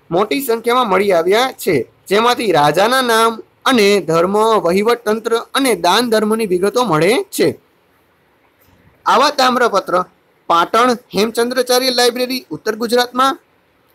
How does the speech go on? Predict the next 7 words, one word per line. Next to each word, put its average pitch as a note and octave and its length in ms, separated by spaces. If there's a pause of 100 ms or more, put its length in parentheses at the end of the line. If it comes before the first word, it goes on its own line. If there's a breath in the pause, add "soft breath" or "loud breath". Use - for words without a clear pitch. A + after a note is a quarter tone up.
(480)
અમદાવાદની A3+ 800
એલ G#3+ 220
ડી G#3 180
Institute A#3+ 480
of A3 600
Indology A#3 580
નવરંગપુરા, A#3+ 960